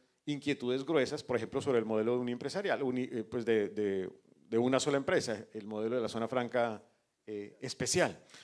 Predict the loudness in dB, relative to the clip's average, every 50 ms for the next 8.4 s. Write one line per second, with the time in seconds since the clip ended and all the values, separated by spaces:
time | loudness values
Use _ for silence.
0 | -20 -20 _ _ 2 4 6 6 6 6 6 4 4 2 2 0 0 -2 -2 -4
1 | -6 -6 -2 2 4 4 4 4 2 2 0 0 -2 -2 -2 -2 -2 2 4 6
2 | 6 6 4 4 4 4 2 2 2 0 2 2 2 2 0 -4 -2 4 10 12
3 | 12 12 12 10 8 8 8 6 4 2 2 2 2 2 2 2 2 4 6 6
4 | 6 4 0 -6 -16 _ _ _ _ _ _ _ _ _ _ 0 2 2 2 2
5 | -2 -4 -4 -4 -2 2 2 2 4 6 6 6 6 6 4 4 2 0 0 0
6 | 0 0 0 -2 0 2 2 2 2 2 0 -4 -6 -10 -14 -20 _ _ _ _
7 | _ _ _ _ _ _ _ _ _ _ _ _ _ -4 -2 -2 0 2 2 4
8 | 4 4 4 2 0 -4 -12